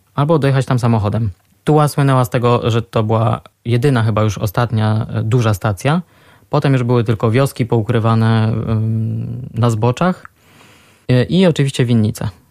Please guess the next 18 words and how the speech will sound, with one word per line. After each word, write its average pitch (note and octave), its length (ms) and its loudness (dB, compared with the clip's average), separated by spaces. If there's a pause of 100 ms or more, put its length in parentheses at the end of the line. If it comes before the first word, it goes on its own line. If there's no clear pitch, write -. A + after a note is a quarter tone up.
(280)
Kursowała C3 560 2
tam B2 180 0
jeszcze A#2 300 0
kilka A2+ 260 -2
lat A2 200 -2
temu A2 340 0
wąskotorówka G#2+ 800 -2
z, - 100 -10
przez - 360 -6
przepiękne A2 680 -2
krajobrazy, G#2 580 -2
ale A#2 120 2
niestety G2+ 340 -2
podjęto G#2+ 500 0
decyzję G#2 460 -2
o G2+ 60 0
tym, G#2 160 -2
żeby G2+ 260 -2